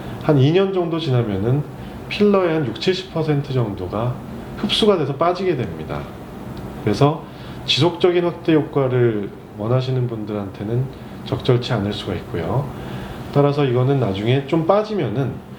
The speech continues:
이게 대칭적으로 이쁘게 뭐 좌우가 동시에 빠지면 좋지만 대개는 그렇지 않은 경우가 많습니다. 어느 한쪽이 더 많이 빠지게 되기 때문에 모양이 좀 이상해질 수가 있고요. 이런 경우에는 리터치를 통해서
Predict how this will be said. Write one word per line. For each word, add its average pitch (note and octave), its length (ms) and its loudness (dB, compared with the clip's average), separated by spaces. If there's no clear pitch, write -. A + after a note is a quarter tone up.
이게 C#3 160 6
대칭적으로 F3 680 2
이쁘게 D#3 600 2
뭐 A#2+ 180 -2
좌우가 C3 800 0
동시에 B2 400 -2
빠지면 B2 340 -2
좋지만 C3 520 -2
대개는 B2+ 320 2
그렇지 A2+ 280 -2
않은 A2+ 240 2
경우가 B2+ 240 2
많습니다. - 640 -6
어느 A2+ 160 4
한쪽이 G#3 420 4
더 E3+ 100 4
많이 A2+ 240 0
빠지게 D#3 340 0
되기 G#2+ 220 -2
때문에 F#2+ 520 -4
모양이 C3+ 480 4
좀 D3 200 -2
이상해질 A#2 440 0
수가 G#2+ 220 -8
있고요. F2 500 -4
이런 D3+ 280 6
경우에는 B2+ 440 2
리터치를 B2+ 600 0
통해서 F#2+ 460 -2